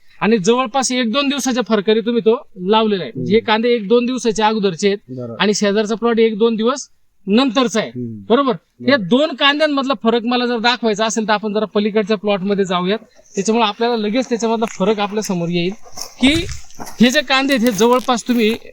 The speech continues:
Speaker 1: एक दोनच दिवस आपल्या प्लॉटच्या नंतरचे कांदे आपल्याला दिसतात.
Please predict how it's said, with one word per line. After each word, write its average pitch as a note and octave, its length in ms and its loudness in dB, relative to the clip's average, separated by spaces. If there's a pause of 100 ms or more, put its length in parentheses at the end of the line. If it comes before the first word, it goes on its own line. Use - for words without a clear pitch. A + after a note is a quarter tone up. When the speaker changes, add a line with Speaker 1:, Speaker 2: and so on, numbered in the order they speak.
(560)
Speaker 1:
एक F#3+ 220 2
दोनच C#4+ 320 6
दिवस C4+ 280 2
आपल्या A#3+ 380 2
प्लॉटच्या G#3 640 0
नंतरचे G#3+ 500 2
कांदे G3 260 2
आपल्याला F#3+ 320 0
दिसतात. F3+ 320 -2